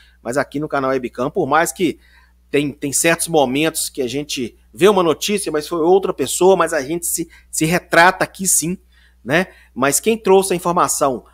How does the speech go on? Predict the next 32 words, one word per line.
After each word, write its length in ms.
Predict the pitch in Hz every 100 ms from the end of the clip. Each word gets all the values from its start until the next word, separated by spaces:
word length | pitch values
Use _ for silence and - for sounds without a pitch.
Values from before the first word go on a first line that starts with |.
| _ _
do 200 | 156 277
lateral 720 | 247 233 180 170 160 160 - _
direito, 540 | 139 185 151 139 123 -
Paulo 320 | 220 220 220 208
Henrique, 500 | 139 147 220 - -
foi 160 | 190
o 60 | 202
Bruno 340 | 143 202 240
Muck, 420 | 208 220 - 226 - _ _ _
que 100 | 240
trouxe 640 | 226 202 175 - - 87 _ _ _
que 80 | 214
ele 160 | 220
negocia 880 | 208 240 285 262 - - 214 214 214 214
com 180 | - 220
o 60 | 233
Atlético, 720 | 202 - 196 202 - - _ -
e, 80 | 139 170 185
e 320 | 190 233 226
inclusive 720 | 247 262 269 196 165 196 202
o 40 |
lateral 440 | 226 220 220 180 185
direito, 460 | 190 131 139 - _ _ _ _ _
Paulo 420 | - 160 170 - _ _
Henrique, 540 | 202 196 151 180 -
já 220 | 131 202
se 180 | 208 226
despediu 720 | 160 196 254 - 240 165 196
dos 220 | 240 226 -
companheiro-, 680 | 247 247 247 185 208 233 240 175
dos 120 | 165 -
companheiros 640 | 208 247 214 147 165 -